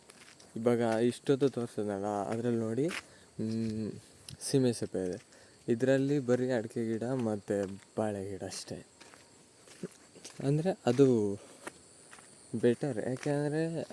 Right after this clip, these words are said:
ಹುಲ್ಲಿ, ಹಸುಗೆ ಹುಲ್ಲಾಗುತ್ತೆ. ಆಮೇಲೆ, ಆ, ನೋಡಿ ಇವತ್ತು ಆ ಗೊನೆ ಕಡ್ದಿದ್ದಾರೆ ಎಲ್ಲ,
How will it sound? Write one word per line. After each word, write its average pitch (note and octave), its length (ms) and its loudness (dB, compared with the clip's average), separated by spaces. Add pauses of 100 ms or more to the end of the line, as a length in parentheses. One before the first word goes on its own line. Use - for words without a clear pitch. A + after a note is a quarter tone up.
(840)
ಹುಲ್ಲಿ, C3 640 2 (520)
ಹಸುಗೆ C3 480 2
ಹುಲ್ಲಾಗುತ್ತೆ. A2+ 760 2 (580)
ಆಮೇಲೆ, A2+ 680 0 (1160)
ಆ, A2+ 40 -2 (680)
ನೋಡಿ G#2 340 2
ಇವತ್ತು G#2 640 2
ಆ G#2 100 -2
ಗೊನೆ A2 360 0 (580)
ಕಡ್ದಿದ್ದಾರೆ A2 440 6
ಎಲ್ಲ, G2 180 -2